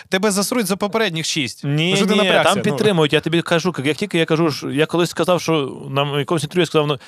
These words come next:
Speaker 2: з ким тебе асоціюється Порошенко?» Я сказав: «З пундиком». І мені потім в всіх коментарях пишуть, що він
Speaker 1: За пундик?
Speaker 2: Ну, з, з пундиком. Він
Speaker 1: Чувак,
Speaker 2: що,
Speaker 1: та
Speaker 2: пундик?
Speaker 1: мене б таким словом кохана жінка називала би просто ласкаво: пундик.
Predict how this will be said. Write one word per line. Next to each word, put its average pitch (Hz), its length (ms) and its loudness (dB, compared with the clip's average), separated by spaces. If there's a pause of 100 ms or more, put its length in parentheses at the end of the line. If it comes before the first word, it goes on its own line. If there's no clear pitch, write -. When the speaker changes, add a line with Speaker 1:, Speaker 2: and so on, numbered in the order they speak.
(120)
Speaker 2:
з - 100 -12
ким 190 120 0
тебе 170 100 2
асоціюється 151 680 4
Порошенко?» 147 480 0
Я 131 80 2
сказав: 131 220 0
«З - 40 -10
пундиком». 123 540 -2
І - 20 -2
мені 131 200 -2
потім 135 240 -4
в - 20 -6
всіх 135 200 -6
коментарях 131 540 -2
пишуть, - 320 -6
що - 160 -6
він 110 160 -4
Speaker 1:
За 117 200 0
пундик? 190 680 2
Speaker 2:
Ну, 156 200 -2
з, - 140 -12
з - 100 -16
пундиком. 160 480 0
Він 156 120 0
Speaker 1:
Чувак, 147 260 4
Speaker 2:
що, 170 60 0
Speaker 1:
та - 60 6
Speaker 2:
пундик? 143 160 2
Speaker 1:
мене 185 120 2
б - 80 -6
таким 175 340 0
словом 202 520 0
кохана 165 400 0
жінка 147 360 -4
називала 135 520 0
би 120 120 -4
просто 117 360 -4
ласкаво: 110 500 0
пундик. 123 440 0